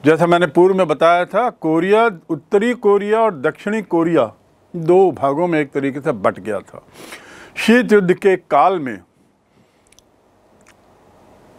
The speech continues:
जो दो ध्रुव बने थे, दो खेमे बने थे, उन दो खेमों के बीच में ये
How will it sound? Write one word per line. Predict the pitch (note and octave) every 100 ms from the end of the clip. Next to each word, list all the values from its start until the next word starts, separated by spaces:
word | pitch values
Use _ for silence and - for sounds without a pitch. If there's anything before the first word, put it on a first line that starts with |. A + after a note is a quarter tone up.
| - _ -
जो | C3 E3+
दो | B2 F3+ G#3
ध्रुव | A#2 D#3 A3
बने | D3+ D3 E3
थे, | - C#3
दो | B2 F3+
खेमे | - - C#3+ G3+
बने | G3+ C#3 C3+
थे, | -
उन | G3 C#3+
दो | C3+ F3+ -
खेमों | C#3 D#3+ F3+
के | D3+
बीच | A#2+ C3+ -
में | A#2+
ये | A#2 C3